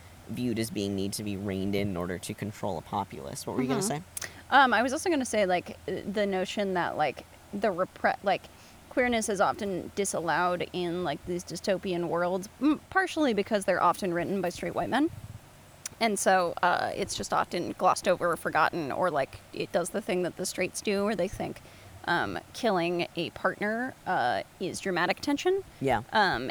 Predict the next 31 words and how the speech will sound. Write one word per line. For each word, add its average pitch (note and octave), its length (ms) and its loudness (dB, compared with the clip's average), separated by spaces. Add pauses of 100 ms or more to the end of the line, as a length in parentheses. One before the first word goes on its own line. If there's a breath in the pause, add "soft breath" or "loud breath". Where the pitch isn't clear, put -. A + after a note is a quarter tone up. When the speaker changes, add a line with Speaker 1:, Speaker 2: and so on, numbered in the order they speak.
Speaker 2:
and F3 420 0
that, C3+ 380 2
uh, G#2+ 440 2
you G3+ 120 -2
know, - 180 -4
there's G#3 160 -2
only E3 180 0
the D#3 140 -4
tragic - 340 -4
queer C#3+ 160 -4
narratives G#2 420 -6
and - 80 -4
what - 140 -4
have C4+ 240 0
you, G3+ 180 2
but F#3+ 140 2
also F#3+ 260 2
that, E3+ 220 0
like, B2+ 320 -2
the G3 140 4
repression F#3 580 0
of - 220 -8
queerness F3+ 540 -2
is F3 260 -2
to, F#3+ 220 0
and B3 120 0
this F4 100 0
is D#4 80 0
happening F#3+ 300 2
now, F3+ 240 2
like, F3+ 180 -2